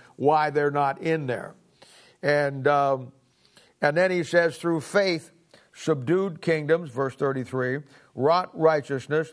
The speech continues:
obtained promises, stopped the mouths of lions, quenched the violence of fire, escaped the edge of the sword,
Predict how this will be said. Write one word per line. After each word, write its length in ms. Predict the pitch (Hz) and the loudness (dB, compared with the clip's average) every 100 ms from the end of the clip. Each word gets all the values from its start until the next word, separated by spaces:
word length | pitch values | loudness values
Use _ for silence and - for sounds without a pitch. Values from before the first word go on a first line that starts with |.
| - | -4
obtained 580 | 135 120 170 165 160 | -4 -2 -2 -2 -4
promises, 720 | 135 170 165 139 123 143 151 - - _ | -2 0 2 -2 -4 -4 -4 -8 -20 _
stopped 560 | - - 170 175 - | -14 2 2 2 0
the 100 | 165 | -2
mouths 420 | 160 156 156 160 139 | 2 2 4 2 0
of 140 | 135 | 0
lions, 640 | 156 180 135 104 - - - _ - - - _ | 2 2 0 -4 -10 -16 -20 _ -20 -20 -20 _
quenched 500 | - 180 196 180 - | 0 2 2 -4 -2
the 80 | 160 | 2
violence 580 | 135 165 170 170 175 147 | 4 4 4 2 -2 -2
of 220 | 147 131 | -4 -4
fire, 580 | - 170 156 131 139 147 - _ | 0 2 4 2 0 -2 -8 _
escaped 580 | - 127 - 180 180 180 | -4 -4 0 0 0 -2
the 180 | 160 160 | -2 2
edge 200 | 170 147 | 0 0
of 100 | 135 | -2
the 140 | 131 | -2
sword, 580 | - 180 160 127 131 139 | 0 2 4 2 -2 -6